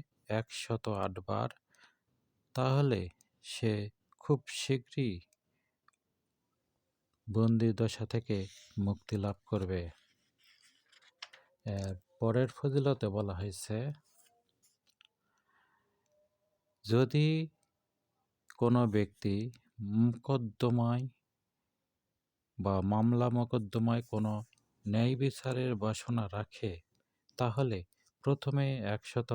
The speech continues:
বার সুবহান আল মালিকিল হাক্কিল মুবিন,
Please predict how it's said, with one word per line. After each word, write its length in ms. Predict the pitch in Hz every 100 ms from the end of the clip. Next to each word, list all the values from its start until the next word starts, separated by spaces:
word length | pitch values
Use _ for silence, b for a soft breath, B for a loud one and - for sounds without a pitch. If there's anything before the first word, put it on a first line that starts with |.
| 104
বার 240 | 104 104 - _ _ _ _
সুবহান 800 | - - - 135 139 110 135 135 127 123
আল 180 | 120 123 - _ _ 104
মালিকিল 760 | 104 113 117 120 - 117 117 107
হাক্কিল 520 | 113 - _ 120 113 104
মুবিন, 500 | 95 95 104 117